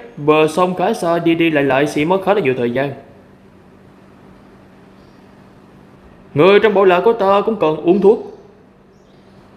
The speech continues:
Xin hãy cho họ một ít. Không vấn đề gì. Ta có thể giúp được chút việc nhỏ này.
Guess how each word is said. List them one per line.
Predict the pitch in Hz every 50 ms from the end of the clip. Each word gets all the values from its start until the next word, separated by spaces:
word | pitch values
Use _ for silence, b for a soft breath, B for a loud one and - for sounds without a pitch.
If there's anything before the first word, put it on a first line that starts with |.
| - - - - - - - - - - - _ - - - - - - - - - - -
Xin | - - 240 220
hãy | 190 220 226
cho | 226
họ | 175 165
một | 180 170 165 -
ít. | 190 214 - - - - - - - - - _ - - - _ - - - - - - - - - - - - - - - - - - - - - - - - - - - - - - - - - - - - - - - - - - - - - -
Không | 156 185 196
vấn | 233 247 214
đề | 170 165 165 156
gì. | 160 160 160 143 - - - - - - - - _ _ _ _ _ _ _ _ _ - - - - - - - - - - - - - - - - - - - - - - - - - - - - - - - - - - - - - - - - - - -
Ta | - 151 175 190 208 208 214 214 214
có | 233
thể | 226 160 151 151 156 175 208 214
giúp | 196 262 262 170
được | 160 165 160 165 160 - - - - - - _ _ _ _ _ _ - _ _ _ _ _ _
chút | - 262 254
việc | 185 180 180
nhỏ | 180 156 156 208
này. | 247 202 165 160 160 143